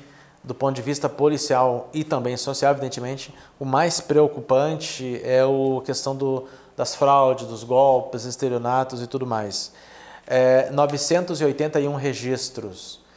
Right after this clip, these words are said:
É, estamos falando que beirando três casos por dia, uma média ali, né? Dois, três casos por dia. Isso que é registrado,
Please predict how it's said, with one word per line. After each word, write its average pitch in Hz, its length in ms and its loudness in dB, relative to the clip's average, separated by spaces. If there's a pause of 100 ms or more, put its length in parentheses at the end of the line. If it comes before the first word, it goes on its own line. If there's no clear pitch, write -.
(460)
É, 123 200 0
estamos 151 340 0
falando 139 380 2
que 135 240 4 (520)
beirando 139 520 2
três 151 340 2
casos 139 480 2
por 131 260 0
dia, 123 380 2
uma 123 140 -2
média 131 420 2
ali, 131 220 0
né? 123 200 -2
Dois, 131 220 0
três 135 240 -4
casos 131 320 -2
por 139 260 0
dia. 113 480 -2 (420)
Isso 269 440 -4 (100)
que 220 200 0
é 170 80 4
registrado, 143 760 -2